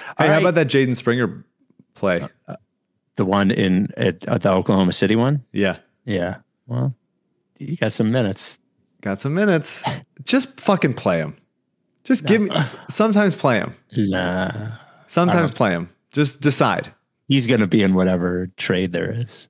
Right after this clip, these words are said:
Speaker 2: I know.
Speaker 1: Yeah.
Speaker 2: But so, like, just play. Doc needs to, like, he needs to simultaneously care more about the games
Speaker 1: Mm.
Speaker 2: and less.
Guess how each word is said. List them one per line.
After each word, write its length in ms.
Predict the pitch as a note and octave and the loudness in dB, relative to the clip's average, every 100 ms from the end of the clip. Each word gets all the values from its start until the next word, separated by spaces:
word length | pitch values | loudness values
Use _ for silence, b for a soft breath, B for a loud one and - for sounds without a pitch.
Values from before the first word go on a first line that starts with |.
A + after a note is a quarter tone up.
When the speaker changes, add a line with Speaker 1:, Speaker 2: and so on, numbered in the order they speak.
| - | -4
Speaker 2:
I 160 | C#3 | 0
know. 260 | G2 D2+ - _ _ - | 0 -2 -8 _ _ -8
Speaker 1:
Yeah. 360 | F2 G2+ G2+ - _ _ - | -6 -6 -10 -14 _ _ -4
Speaker 2:
But 120 | D3+ | -2
so, 140 | - E3 | 2 2
like, 400 | D#3 D3+ - - B B _ _ _ _ _ _ _ _ _ _ - | 2 0 -2 -14 B B _ _ _ _ _ _ _ _ _ _ -8
just 200 | A3 - | -6 -2
play. 340 | D#3+ C#3+ B2 B B B B B _ _ A#2 | 0 0 -2 B B B B B _ _ 0
Doc 280 | D3 F3 F3 | 0 2 2
needs 240 | E3 C3+ | 2 0
to, 240 | D3 A#2+ - | 0 0 2
like, 380 | C#3+ A2+ - | 0 0 -4
he 120 | - D#3 | 0 4
needs 140 | G3 | 4
to 60 | A3 | 4
simultaneously 600 | E3+ D#3+ D3+ C#3+ B2+ A#2 | 2 0 0 0 2 0
care 300 | - A2+ A#2 | 0 2 2
more 480 | G#2 G2+ A#2 B2 - | 2 2 2 0 -4
about 500 | G2+ G#2+ G#2 G2+ - _ _ _ _ _ _ _ | 0 2 2 0 -8 _ _ _ _ _ _ _
the 100 | B2 | 0
games 480 | B2+ C3 C#3+ D#3 E2+ | 2 2 2 0 -2
Speaker 1:
Mm. 220 | E2+ E2+ F#2+ | -4 -4 -2
Speaker 2:
and 200 | G#2+ F#2 | 0 0
less. 380 | C#2 - - | -2 -6 -16